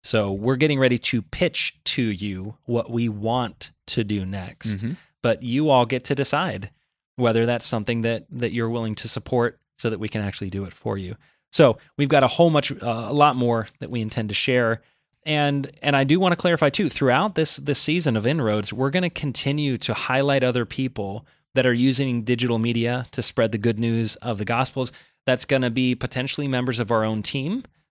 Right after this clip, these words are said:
Speaker 1: that you haven't heard from in a little while, or maybe at all. Um, there might be some additional new members that we're excited to introduce you to. Um, and then we're gonna pull back the curtain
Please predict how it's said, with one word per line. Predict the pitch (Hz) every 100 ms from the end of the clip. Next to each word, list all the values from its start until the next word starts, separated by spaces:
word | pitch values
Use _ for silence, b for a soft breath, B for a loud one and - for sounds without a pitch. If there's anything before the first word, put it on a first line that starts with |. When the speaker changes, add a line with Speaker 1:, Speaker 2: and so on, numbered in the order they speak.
| -
Speaker 1:
that | 117 117 117 123
you | 120 117
haven't | 123 120 104
heard | 131 127
from | 131 127 135
in | 120
a |
little | 123 117
while, | 107 117 175 185
or | 104
maybe | 101 98 92
at |
all. | 90 104 247 - _ _ _ _ _
Um, | 107 98 95 95
there | 92 101
might | 90 90
be | 90 92
some | 104 - 120
additional | 131 185 - 262 190 - -
new | 139 196 285
members | 185 101 92 -
that | - -
we're | 110 107 107 _ -
excited | 117 123 104 107
to | 117
introduce | 104 104 104 98
you | 110
to. | - 147 233 b b b -
Um, | 151 139 135 127 139 _ _ _ -
and | 147 156
then | 180
we're | 185
gonna | 196 190
pull | - 190
back | 175 170
the | -
curtain | - 202 196 92 -